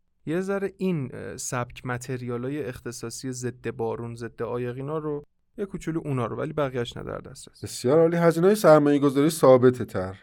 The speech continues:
Speaker 2: بر اساس صحبت‌هایی که با هم کردیم و کسب و کاری که، ایده‌ای که با هم مطرح کردیم، فقط یه جایی می‌خوایم که اونم فکر کنم اصلاً دو سه ماه اول الزامی نداشته باشه، داشته باشه جا رو، ولی پول رهن یه جایی، یه تومن بدی، یه بیست تومن اجاره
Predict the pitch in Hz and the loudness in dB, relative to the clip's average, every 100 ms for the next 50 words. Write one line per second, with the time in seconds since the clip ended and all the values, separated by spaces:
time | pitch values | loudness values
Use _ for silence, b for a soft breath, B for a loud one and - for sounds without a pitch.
0 | - 123 127 127 156 156 117 104 110 _ | -2 4 4 4 0 0 -4 -4 -8 _
1 | _ - 98 104 104 120 127 98 98 90 | _ -8 -6 -4 -2 -2 -4 -10 -10 -12
2 | - 90 85 - - 98 101 98 95 92 | -12 -14 -14 -16 -6 -2 0 0 -2 -8
3 | - - 104 - 113 127 135 123 104 104 | -8 -2 -2 -2 0 4 4 2 -4 -2
4 | 107 135 - 98 101 101 101 110 107 123 | 0 0 0 -6 -6 -6 -8 -10 -8 -6
5 | 127 190 190 165 180 185 170 156 151 156 | -6 -6 -6 -4 -4 -6 -4 2 4 4
6 | 147 139 127 123 156 - _ _ _ _ | -2 -4 -4 -4 -8 -14 _ _ _ _
7 | _ _ _ - 135 175 165 175 165 170 | _ _ _ 0 4 4 4 2 2 4
8 | 170 156 160 160 147 131 131 123 120 120 | 4 4 2 0 0 4 6 8 8 8
9 | 135 156 - 135 127 147 170 165 156 151 | 6 4 0 0 2 2 4 4 2 0
10 | 123 - 101 95 - 90 95 85 95 92 | -2 -2 -2 -2 -4 -2 -2 -2 -4 -4
11 | - 87 87 87 123 185 185 165 160 151 | -6 -6 -4 -4 -6 -6 -6 -8 -6 -2
12 | 147 143 139 139 127 123 117 104 107 107 | 2 2 2 -2 0 2 2 0 -6 -6
13 | 104 101 95 90 87 87 98 - 90 87 | -6 -4 -4 -6 -8 -8 -10 -10 -8 -6
14 | 92 98 98 135 165 | -6 -4 -2 -2 -2